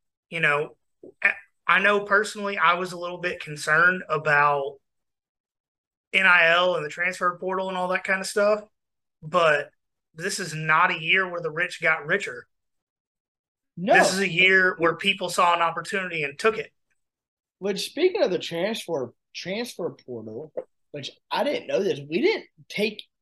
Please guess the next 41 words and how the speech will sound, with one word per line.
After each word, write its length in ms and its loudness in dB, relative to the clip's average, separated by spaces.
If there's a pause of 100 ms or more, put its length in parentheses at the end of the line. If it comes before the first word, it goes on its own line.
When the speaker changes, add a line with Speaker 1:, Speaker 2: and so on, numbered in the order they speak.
(260)
Speaker 2:
anybody 440 4
Speaker 1:
A 20 0
Speaker 2:
in 60 0
the 40 0
transfer 300 -2
portal. 240 2
Speaker 1:
single 420 -4 (280)
transfer. 840 0 (540)
Speaker 2:
I 140 4
did 340 2
not 240 0
know 140 0
that 340 0
until 300 0
I, 280 0
until 340 -2
Kirby, 340 0
you 180 -2
know, 220 0 (420)
after 240 -4
the 120 -6
game. 360 -2
I 40 -4
was 80 -6
like, 160 -8
"Holy 320 -4
crap." 480 -6 (840)
Speaker 1:
Yep. 320 4 (960)
Not 360 2
a 120 0
single 560 -2
transfer 760 2
did 160 -2
the 80 -16
University 480 -4
of 80 -2
Georgia 240 -4
take 260 -4
this 120 -6
past 320 -4
offseason. 480 -10